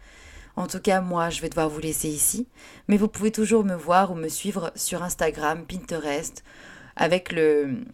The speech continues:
grâce à mon blog chez viviane point F R. Il vous suffit de taper chez viviane point F R pour me trouver. Bah, écoutez, je pense que c'est le moment de vous dire au revoir. J'espère que votre mois de mars se passe bien et que vous prenez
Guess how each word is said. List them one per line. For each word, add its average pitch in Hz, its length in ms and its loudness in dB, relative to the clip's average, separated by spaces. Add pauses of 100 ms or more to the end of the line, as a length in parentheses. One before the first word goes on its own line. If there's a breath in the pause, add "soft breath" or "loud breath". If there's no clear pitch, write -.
(160)
grâce 175 320 2
à 175 80 2
mon 160 140 -4
blog 170 360 4
chez - 220 -2
viviane 165 340 -4
point 165 260 -4
F - 120 -10
R. - 320 -10 (320 loud breath)
Il 220 100 4
vous 240 80 2
suffit 247 300 0
de - 60 -16
taper 190 380 2 (120)
chez - 200 -2
viviane 180 300 0
point 190 300 -2
F - 100 -10
R 170 240 -4
pour 156 160 -2
me 170 120 -6
trouver. - 380 -12 (1400 loud breath)
Bah, 147 360 2
écoutez, 165 360 -6
je 156 120 -4
pense 170 240 -6
que 170 80 -8
c'est 165 120 -4
le 165 60 -8
moment 160 220 -4
de 160 100 -6
vous 151 160 -10
dire 151 240 -10
au 147 60 -12
revoir. 151 500 -4 (360 soft breath)
J'espère 185 360 -2
que 185 80 -8
votre 165 300 -4
mois 160 160 -8
de 156 60 -8
mars 156 220 -6
se 214 120 -2
passe 151 280 -4
bien 143 220 -6 (540 soft breath)
et 190 80 -2
que - 120 -6
vous 175 120 -6
prenez 185 420 -8